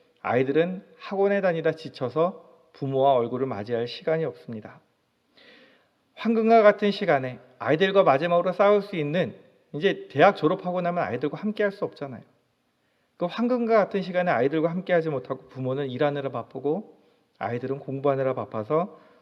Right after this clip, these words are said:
정말 돈과 성공이 목적이 되어버립니다. 드라마 보니까 그런 것이 나오죠. 펜트하우스 같은 데 보면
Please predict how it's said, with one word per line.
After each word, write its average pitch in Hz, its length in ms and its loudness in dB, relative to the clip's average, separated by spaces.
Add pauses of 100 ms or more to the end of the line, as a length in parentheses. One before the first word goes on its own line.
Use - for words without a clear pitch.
정말 127 420 -4 (300)
돈과 139 520 -2
성공이 170 520 -6
목적이 160 560 -8
되어버립니다. 117 680 -10 (1300)
드라마 190 340 8
보니까 185 280 -2
그런 156 200 0
것이 156 180 -2
나오죠. 127 320 -2
펜트하우스 196 600 -4
같은 151 240 -2
데 131 100 -2
보면 127 400 -4